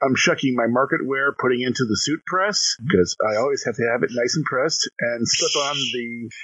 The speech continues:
the skin suit and grab my helmet and, uh, bre-, rebreather gear and head for the, um, <laughs> head back onto, onto the shi-,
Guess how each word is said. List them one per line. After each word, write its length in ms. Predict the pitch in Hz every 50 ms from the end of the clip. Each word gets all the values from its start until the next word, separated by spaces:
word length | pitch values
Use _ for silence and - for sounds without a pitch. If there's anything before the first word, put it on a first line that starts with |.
| - -
the 80 | 131
skin 380 | 131 - - - 170 160 165 156
suit 360 | - - - 170 160 156 160 - -
and 320 | - 139 127 127 127 123 120
grab 240 | - 127 131 131 123
my 200 | 120 127 120 113
helmet 400 | 110 123 135 135 135 143 139 - - - - _ _ _
and, 340 | - 123 120 120 120 127 127
uh, 180 | 127 123 127 127 127 131 -
bre-, 160 | 131 139 147 165 160
rebreather 560 | 131 127 135 131 - 143 151 160 151 143 117
gear 300 | 110 117 104 98 101 104
and 260 | 104 107 107 107 98
head 240 | 101 110 113 113 113 -
for 240 | - 113 117 117 120
the, 300 | 104 113 113 113 113 113
um, 640 | 113 110 113 113 120 117 113 113 117 110 107 117 135 - - - _ _
<laughs> 360 | - - 143 135 131 110 92
head 140 | 104 135 117
back 180 | 117 123 120 -
onto, 180 | 131 120 117 123
onto 380 | 127 131 90 120 120 110 127
the 60 | 120
shi-, 180 | 107 - - -